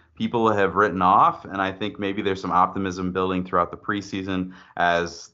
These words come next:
the rest of the league and national media have seen Jordan Love play football, and Matt LaFleur continued to be a really good coach. So if this is not a, a division that the Lions run away with, as everyone has assumed,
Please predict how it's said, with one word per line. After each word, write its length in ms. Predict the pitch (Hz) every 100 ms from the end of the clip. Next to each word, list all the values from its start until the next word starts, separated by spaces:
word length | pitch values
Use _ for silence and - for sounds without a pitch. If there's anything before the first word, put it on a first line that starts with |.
| -
the 80 | 92
rest 180 | 95
of 40 | -
the 60 | 90
league 440 | 90 95 98 95
and 360 | 85 85 85 85
national 340 | 87 92 92
media 400 | 87 87 92 87
have 140 | 90 85
seen 280 | 98 92
Jordan 340 | 90 90 87 82
Love 340 | 85 90 87 - - _
play 200 | - 101
football, 640 | 98 110 117 160 165 147 131
and 760 | 92 92 90 90 90 87 90
Matt 220 | 87 98 95
LaFleur 360 | 95 95 101
continued 380 | 98 92 98 92
to 80 | 87
be 160 | 90
a 40 | 90
really 280 | 85 87 82
good 260 | 82 -
coach. 380 | 110 95 - - _ - _
So 720 | - 117 110 104 107 104 101 104
if 260 | 135 -
this 220 | 139 135 -
is 280 | 113 107
not 600 | 101 104 110 120 120 - - _ _ _
a, 120 | 95 92 _ -
a 100 | 107
division 400 | 104 107 104 98
that 120 | 92
the 80 | 95
Lions 380 | 95 98 92 90
run 180 | 92 90
away 220 | 87 87
with, 200 | 87 87
as 200 | 90 85
everyone 360 | 87 87 85
has 160 | 82 78
assumed, 640 | 82 - 104 92 87 87